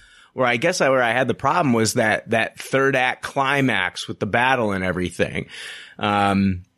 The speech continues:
that, <sighs> I feel like that was the biggest, my biggest gripe with the movie, because I, I don't know about you, Connor, but start with, when the movie starts and you're first, we're first introduced to,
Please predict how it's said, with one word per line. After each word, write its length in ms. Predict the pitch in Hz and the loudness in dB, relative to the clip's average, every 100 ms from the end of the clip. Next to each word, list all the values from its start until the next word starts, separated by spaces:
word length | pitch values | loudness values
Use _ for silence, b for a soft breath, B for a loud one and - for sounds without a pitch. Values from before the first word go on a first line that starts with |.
| _ _ _ _ | _ _ _ _
that, 220 | - 139 - - B B - | -2 -2 -2 -4 B B -6
<sighs> 20 | |
I 100 | 131 | -4
feel 240 | 123 170 175 | -2 0 2
like 160 | 156 | 2
that 180 | 156 139 | 0 0
was 200 | 143 135 | 0 0
the 120 | 123 | -2
biggest, 680 | 110 98 101 131 143 139 - | -4 -4 -2 0 0 -2 -4
my 140 | - 123 | -2 -2
biggest 460 | 117 147 147 - | 0 -2 -2 -2
gripe 400 | 113 123 135 135 | -2 0 0 0
with 140 | 131 - | -4 -2
the 80 | 135 | 0
movie, 280 | 180 196 | 0 0
because 320 | 120 139 147 - B B B B B _ _ - | -2 -2 -2 -4 B B B B B _ _ -4
I, 160 | 190 - | -2 0
I 140 | 165 | 0
don't 140 | 226 175 | 0 0
know 120 | 165 | 0
about 300 | 143 127 - | 0 0 0
you, 160 | 175 220 | 0 0
Connor, 360 | 143 117 110 | 0 2 2
but 380 | 101 120 104 - _ _ _ _ - | 0 0 0 -4 _ _ _ _ -8
start 520 | - - 196 214 - | -4 -2 0 0 -2
with, 200 | 165 - | -4 -2
when 180 | 165 175 | 0 2
the 80 | 170 | 2
movie 320 | 214 311 359 | 2 2 0
starts 460 | - 170 135 123 | 0 0 0 0
and 120 | 135 127 | 0 2
you're 100 | 113 | 0
first, 380 | - 165 170 139 | 0 0 0 -2
we're 100 | 123 | -2
first 340 | - 185 190 | 0 -2 0
introduced 640 | 175 160 135 139 135 - | -2 0 0 0 0 -4
to, 580 | - 147 127 117 110 110 | -4 0 2 2 2 -2